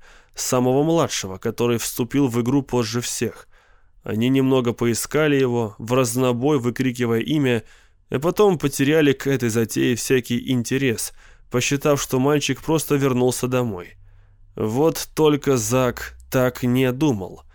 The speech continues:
Он видел хитроватый блеск в глазах мальчика, когда они разбегались прятаться.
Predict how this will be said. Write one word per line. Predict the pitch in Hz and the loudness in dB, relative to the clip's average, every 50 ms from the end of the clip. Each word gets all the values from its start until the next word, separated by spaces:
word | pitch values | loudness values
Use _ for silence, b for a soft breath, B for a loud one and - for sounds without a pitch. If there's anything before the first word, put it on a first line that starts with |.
| b b b b b b | b b b b b b
Он | b - 127 131 127 | b 2 2 4 4
видел | 113 101 131 139 143 156 156 147 | 2 2 2 2 4 2 0 0
хитроватый | - - 147 - 143 139 131 131 131 127 - 127 | 0 -2 -2 0 0 2 2 2 2 0 0 -2
блеск | 117 110 117 113 117 123 135 - - | 0 0 0 2 2 0 0 -2 -6
в | 123 117 | -6 -2
глазах | 113 123 123 113 120 120 113 - | 0 0 2 2 2 0 -2 0
мальчика, | - 127 143 143 120 - - - - - - | 0 0 2 2 0 -2 -4 -8 -8 -10 -8
когда | 104 107 113 117 113 117 113 113 | -6 -4 -4 -2 0 0 0 0
они | 110 113 123 131 | 0 0 0 0
разбегались | 123 120 110 107 117 117 110 120 123 120 120 113 - | 0 0 0 -2 -4 -2 0 0 0 0 0 -2 -4
прятаться. | - 139 143 123 - - - - - - - | -2 -2 -2 -2 -4 -8 -12 -12 -12 -12 -12